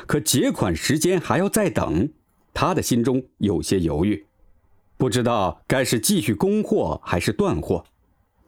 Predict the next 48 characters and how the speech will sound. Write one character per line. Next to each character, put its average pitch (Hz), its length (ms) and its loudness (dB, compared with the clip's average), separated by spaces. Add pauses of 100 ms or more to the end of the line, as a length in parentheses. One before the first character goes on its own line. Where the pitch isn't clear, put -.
(180)
但 220 180 2
只 104 160 0
是 214 140 0
一 240 140 2
转 78 320 -2
念， 151 360 -2 (180)
王 139 300 0
东 202 280 0 (120)
便 113 200 0
做 117 240 0
出 - 100 0
了 107 100 0
决 80 220 -2
定， 120 240 -2 (320)
对 151 160 2
着 90 100 0
电 131 180 0
话 123 180 0
说 90 140 0
道 82 260 -4 (420)
：“啊， 175 80 0
好 117 200 0
啊， 147 180 -2 (460)
我 131 180 2
就 202 100 2
知 240 160 2
道 240 100 2
我 113 140 2
们 101 100 2
的 160 60 0
货 156 160 0
一 107 160 0
定 247 140 2
会 202 120 0
好 - 160 -2
卖 113 200 0
的， 92 120 -4 (460)
大 131 140 0
家 120 100 2
辛 147 160 2
苦 120 140 0
了。” 107 300 -2
<laughs> - 1120 -8
他 131 120 0
笑 226 260 2
了 113 120 2
笑 90 180 0
说 80 320 -2